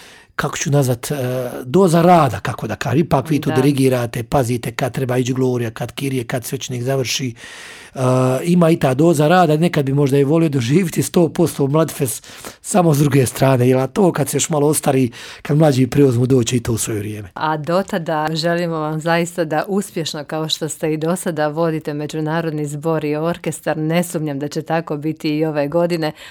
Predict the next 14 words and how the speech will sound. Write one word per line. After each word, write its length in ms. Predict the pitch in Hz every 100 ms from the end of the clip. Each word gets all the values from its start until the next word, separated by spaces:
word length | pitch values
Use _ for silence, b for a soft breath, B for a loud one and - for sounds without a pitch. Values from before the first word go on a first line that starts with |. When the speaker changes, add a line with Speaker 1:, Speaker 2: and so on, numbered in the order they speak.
| B
Speaker 2:
Ostala 380 | 208 - 202 196
su 140 | 208
još 180 | 208 196
samo 220 | 214 214
tri 220 | 208 214
dana 300 | 196 214 180
za 140 | 165 160
probe. 400 | 165 170 151 143
Vi 120 | 185
to 160 | 190 180
uspijete 500 | 208 - 208 160 156
u 60 |
četiri 380 | 147 160 156 143
dana 280 | 139 131